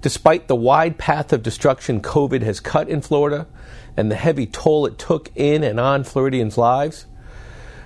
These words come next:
the governor and Republican lawmakers have crafted legislation to muzzle our people and restrict our speech,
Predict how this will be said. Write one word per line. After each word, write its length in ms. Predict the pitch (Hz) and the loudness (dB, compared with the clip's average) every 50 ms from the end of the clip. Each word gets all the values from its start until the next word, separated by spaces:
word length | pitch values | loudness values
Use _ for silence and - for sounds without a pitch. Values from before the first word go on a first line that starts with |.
| - - - | -8 -4 -2
the 80 | 113 | 0
governor 400 | 107 - 156 170 175 190 180 175 | 4 6 6 6 6 4 4 4
and 100 | 160 135 | 4 4
Republican 540 | 123 123 - - 160 151 165 135 - 120 117 | 4 2 2 2 0 0 0 0 0 2 4
lawmakers 560 | 123 131 139 143 151 147 139 - 147 139 - | 4 4 4 4 4 2 0 0 0 -2 -2
have 140 | 123 98 - | -4 -6 -6
crafted 480 | - - - 147 147 - - 160 127 120 | -4 0 0 0 0 0 0 0 2 2
legislation 800 | 123 120 120 117 - - 127 117 113 - - 120 113 110 107 - - - - - - - - | 2 0 0 -2 0 2 2 2 2 0 0 0 0 0 -4 -6 -12 -18 -18 -18 -16 -10 -4
to 140 | - 143 127 | 0 0 2
muzzle 460 | 120 123 131 143 156 147 170 170 165 | 2 4 4 4 4 4 2 2 4
our 140 | 156 147 139 | 4 2 0
people 600 | - - 123 113 - 113 113 107 110 113 - - - | 0 -2 -2 0 2 2 2 2 0 -4 -10 -6 -2
and 140 | 120 110 107 | -2 0 0
restrict 480 | 104 95 - - - 147 147 147 - 143 | 0 -2 -4 -4 0 0 0 0 2 2
our 140 | 135 127 | 2 2
speech, 500 | - - - - 117 98 85 - - - | 0 -2 -2 0 0 0 0 -4 -10 -16